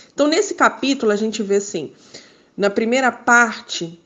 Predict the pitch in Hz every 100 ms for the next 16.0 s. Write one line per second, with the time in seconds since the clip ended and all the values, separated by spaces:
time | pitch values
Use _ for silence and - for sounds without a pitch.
0 | _ - 175 190 185 196 - 202 196 185
1 | 220 277 247 185 180 160 214 208 196 196
2 | 208 202 214 220 220 185 185 214 - -
3 | 330 403 311 254 254 208 214 240 - 220
4 | 202 208 208 214 202 - 240 240 165 165
5 | 202 392 539 - - - - - 196 208
6 | 214 - 214 214 185 262 294 - 359 247
7 | 202 208 240 247 277 240 226 214 220 -
8 | 247 269 262 233 233 220 196 202 196 185
9 | 170 196 247 302 349 - 247 247 240 240
10 | - 247 285 269 269 269 240 151 165 -
11 | - - _ - 160 202 240 - - -
12 | - - - - - 339 480 440 - 294
13 | 240 254 202 190 247 233 214 208 208 214
14 | 220 202 180 175 175 196 - 175 175 156
15 | 165 160 156 151 147 151 - 220 233